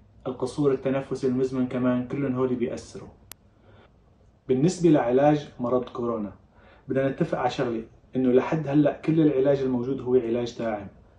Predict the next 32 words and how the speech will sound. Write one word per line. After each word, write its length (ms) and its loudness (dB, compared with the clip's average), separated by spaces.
ما 180 2
في 260 2
علاج 340 4
قطعي 320 -4
مية 240 -2
بالمية. 400 -8
بقى 240 6
نحن 200 2
هلأ 280 6
رح 200 2
نحكي 260 -4
أول 220 6
شي 260 2
عن 140 0
المرضى 440 4
اللي 240 4
ما 140 6
بيكون 300 4
معهم 260 2
قصور 340 -4
تنفسي. 640 -4
هدول 360 4
المرضى 360 2
فيهم 260 2
يتعالجوا 580 0
بالبيت 340 2
وما 120 0
في 120 -2
داعي 220 0
يروحوا 300 -4
على 120 -4
المستشفى. 480 -12